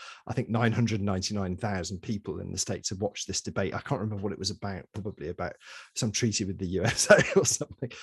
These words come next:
So when Killing Eve came and started getting figures of the sort of millions, there was, uh, in, uh, you know, I was like, "Oh God, this is actually gonna be okay." But my role was really to sort of think, how do you take this great idea of a sort of unicorn character,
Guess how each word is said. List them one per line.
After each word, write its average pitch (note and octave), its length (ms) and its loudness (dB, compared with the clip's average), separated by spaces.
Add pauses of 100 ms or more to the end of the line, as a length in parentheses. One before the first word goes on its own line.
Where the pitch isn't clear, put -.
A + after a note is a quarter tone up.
(260)
So D3 120 6
when E3+ 220 12
Killing C#3+ 280 10
Eve A#3 240 12
came A2+ 320 8
and A2+ 140 4
started A2+ 420 8
getting A2+ 240 8
figures B2 320 10
of G2+ 80 -2
the G#2 80 0
sort A2 200 0
of G#2 80 2
millions, A2 540 4
there A#2 120 2
was, A2+ 260 2
uh, G#2+ 140 -4
in, C3 240 4
uh, A#2+ 60 -8 (100)
you B2+ 80 2
know, A2 140 0 (100)
I A#2 180 0
was A#2+ 160 2
like, A2 160 0
"Oh A2+ 60 2
God, G#2+ 300 2 (440)
this - 260 4
is A#2+ 120 4
actually G#2+ 340 0
gonna G2 220 -2
be F#2+ 160 -2
okay." G2+ 380 0
But A2 160 -2
my D#3+ 160 12
role E3+ 260 12
was C3 180 4
really C3+ 280 4
to A#2+ 100 0
sort A2+ 180 0
of G2+ 100 -4
think, A#2 280 0
how B2+ 260 4
do A2+ 140 -2
you G#2+ 100 2
take G#2+ 300 -4
this - 140 -4
great A2+ 320 0 (100)
idea G2 640 -8 (420)
of G2 100 -4
a - 60 -4
sort - 180 -4
of F2 120 -8
unicorn F#2 640 -2
character, - 600 -8